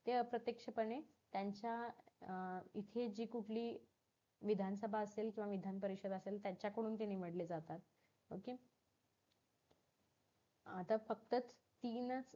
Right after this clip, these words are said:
अ, केंद्रशासित प्रदेश आहेत, जे की खूप, अ, प्रतिनिधित्व त्यांचं कमी आहे,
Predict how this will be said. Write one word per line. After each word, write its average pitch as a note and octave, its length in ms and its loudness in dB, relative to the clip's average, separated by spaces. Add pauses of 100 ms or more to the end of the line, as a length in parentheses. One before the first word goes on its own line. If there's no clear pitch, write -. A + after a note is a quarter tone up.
अ, F#3 260 2 (520)
केंद्रशासित G#3 580 2
प्रदेश G3+ 360 2
आहेत, G3+ 220 0 (460)
जे F#3 100 0
की A#3 420 -4 (120)
खूप, - 420 -2
अ, F#3 400 2 (680)
प्रतिनिधित्व A3+ 600 2
त्यांचं A3+ 300 0
कमी A#3+ 320 2
आहे, E3 220 0